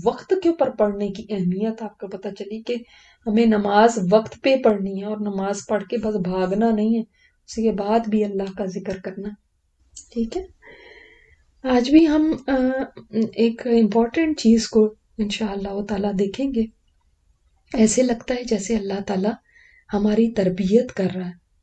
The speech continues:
हमें वो चीज़ें सिखा रहा है जैसे आप बच्चे को सिखाते हैं ना कि बेटा झूठ नहीं बोलना, बेटा धोखा नहीं देना, अम, बेटा फलां चीज़ से बच के रहना है।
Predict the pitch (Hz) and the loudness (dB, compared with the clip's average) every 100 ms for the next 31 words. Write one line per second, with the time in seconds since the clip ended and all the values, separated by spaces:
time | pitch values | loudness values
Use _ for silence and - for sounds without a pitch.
0 | _ _ _ _ 220 220 233 214 262 269 | _ _ _ _ 0 2 2 2 0 2
1 | 226 233 233 220 - 208 226 240 226 220 | 0 2 -4 -6 -6 -4 -2 2 2 2
2 | 247 240 175 185 - 254 254 254 226 - | -2 -2 -2 -2 -4 -6 -6 -6 -6 -6
3 | 208 254 247 262 285 240 220 214 247 190 | -8 -6 -6 -6 -10 -4 -2 -2 -4 -6
4 | 185 202 226 208 202 214 214 180 190 185 | -2 0 0 -2 0 2 2 0 -6 -8
5 | 190 _ - - - 226 214 - - 135 | -14 _ -20 -20 -6 -2 0 -2 -2 -2
6 | 202 226 233 208 202 233 190 185 180 - | 0 0 2 4 4 4 4 2 -4 -10
7 | _ - - - - 208 202 202 190 196 | _ -20 -20 -12 -2 2 2 2 2 0
8 | 208 226 302 - 214 208 254 254 - - | 0 0 0 0 2 4 4 0 -2 -4
9 | 233 254 - 262 190 185 190 - 247 220 | -4 -2 0 0 0 -4 -4 -4 -4 -2
10 | 185 190 | -4 -6